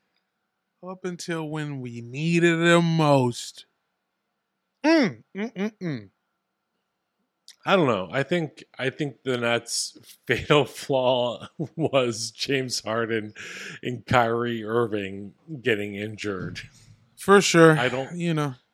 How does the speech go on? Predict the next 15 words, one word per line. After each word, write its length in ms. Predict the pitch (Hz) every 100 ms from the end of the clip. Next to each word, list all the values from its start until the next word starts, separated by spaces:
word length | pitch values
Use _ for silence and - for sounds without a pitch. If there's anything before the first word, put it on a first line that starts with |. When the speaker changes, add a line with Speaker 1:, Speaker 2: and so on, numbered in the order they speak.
| _
Speaker 2:
I 140 | 147 147
don't 300 | 151 147 -
think 220 | 135 120
it's 260 | 139 110 107
Joe 280 | - 131 107
Harris's 520 | 107 98 85 92 -
fault. 300 | 92 80 - _ _ _ _ _ _ - 147
Speaker 1:
Does 340 | 196 214 208
C-, 160 | - - 175 160 165 160 -
Budenholzer 800 | 139 175 208 190 175 185 170 160
become 400 | 156 - 170 175
the 80 | 151
first 400 | - 175 165 -
coach 280 | 170 156 -
fired 600 | - 160 156 143 131